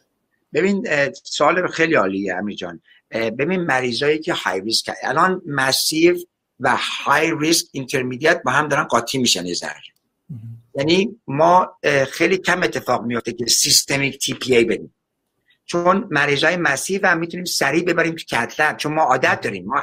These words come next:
Speaker 1: اکیود، ما همیشه خود گفتی، مریضای که اکیود مایع هستن و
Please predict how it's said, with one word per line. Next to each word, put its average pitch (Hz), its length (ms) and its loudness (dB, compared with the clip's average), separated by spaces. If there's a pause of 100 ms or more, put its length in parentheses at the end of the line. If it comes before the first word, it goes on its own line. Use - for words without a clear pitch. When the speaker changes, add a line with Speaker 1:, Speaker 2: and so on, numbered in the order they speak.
Speaker 1:
اکیود، 120 400 -10
ما 113 140 2
همیشه 135 320 0
خود 117 240 -4
گفتی، 113 320 -6
مریضای 110 540 -2 (320)
که 139 140 -2 (120)
اکیود 113 320 -4
مایع 110 280 -2
هستن 147 280 0
و 160 120 0